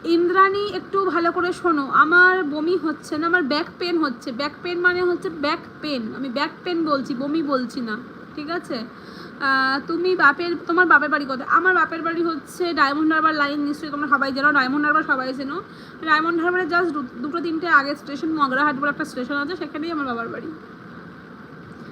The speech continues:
তো চলো, সবাই কোথায়? ওয়াচিংটা কি অবস্থা করেছে এরা, মানে যাচ্ছে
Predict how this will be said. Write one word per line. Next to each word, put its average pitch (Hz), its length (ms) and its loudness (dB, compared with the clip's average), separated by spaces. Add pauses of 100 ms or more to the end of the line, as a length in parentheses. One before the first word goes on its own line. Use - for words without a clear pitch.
(440)
তো 359 140 2
চলো, 320 440 2 (160)
সবাই 359 300 6
কোথায়? 370 420 0
ওয়াচিংটা 508 560 2
কি - 360 0
অবস্থা - 680 -4 (140)
করেছে 226 520 -6
এরা, 277 380 -2
মানে 359 360 -2
যাচ্ছে 277 520 -4